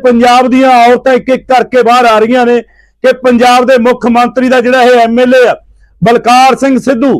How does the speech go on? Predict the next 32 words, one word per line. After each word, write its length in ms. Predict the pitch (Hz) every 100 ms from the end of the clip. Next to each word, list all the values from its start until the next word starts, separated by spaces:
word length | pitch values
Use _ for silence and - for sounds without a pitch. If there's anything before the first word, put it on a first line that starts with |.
| - _ _ -
ਉਹਨੇ 240 | 269 277
ਔਰਤਾਂ 400 | 262 277 285 294
ਪ੍ਰਤੀ 320 | 262 240 277
ਇੱਕ 160 | 285 254
ਬਹੁਤ 480 | 151 240 240 294 233 190
ਵੱਡੀ, 300 | 220 285 277
ਯਾਨੀ 200 | 269 269
ਇੱਕ 140 | - 240
ਗੰਦੀ 340 | 190 240 269
ਸ਼ਬਦਾਵਲੀ 420 | 208 233 226 233
ਦਾ 100 | 240 214
ਯੂਜ਼ 200 | 220 196
ਕੀਤਾ 360 | 208 - 254
ਸੀ, 180 | 208 233 220 _ _ _ 277
ਤੇ 100 | 247
ਹੁਣ 240 | 254 269
ਇਹ 180 | 262 269 269
ਪੂਰੇ 240 | 247 269 277 277
ਘੇਰੇ 260 | 269 220 262
ਦੇ 140 | 294
ਵਿੱਚ 240 | 269 247 254
ਆ 120 | 214
ਗਈ 200 | 208 269
ਹੈ। 140 | 247 240 - _ _ -
ਜਿਹੜੀ 220 | 262 269
ਸਾਡੇ 280 | 247 226 247 254 208
ਆਮ 240 | 233 254
ਆਦਮੀ 300 | 247 240 240 247
ਪਾਰਟੀ 420 | 233 214 214 240 247
ਪੰਜਾਬ 480 | 240 214 208 220 226
ਦੇ 120 | 240 226
ਵਿੱਚ 280 | 208 208